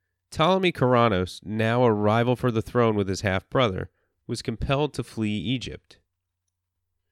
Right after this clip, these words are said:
In two eighty-three B C, Ptolemy, Ptolemy one Soter, Ptolemy the Savior in English,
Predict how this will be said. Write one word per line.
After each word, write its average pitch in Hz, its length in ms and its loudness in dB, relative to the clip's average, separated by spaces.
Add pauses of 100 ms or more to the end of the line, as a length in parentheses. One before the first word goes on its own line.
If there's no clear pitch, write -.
(180)
In 123 160 0
two 190 320 2
eighty-three 156 560 0
B 120 180 0
C, 101 300 -2
Ptolemy, 92 720 -2 (280)
Ptolemy 135 520 -2
one 123 260 2
Soter, 92 560 -2
Ptolemy 110 480 -4
the 107 100 -6
Savior 92 540 -4
in 87 80 -6
English, 87 540 -10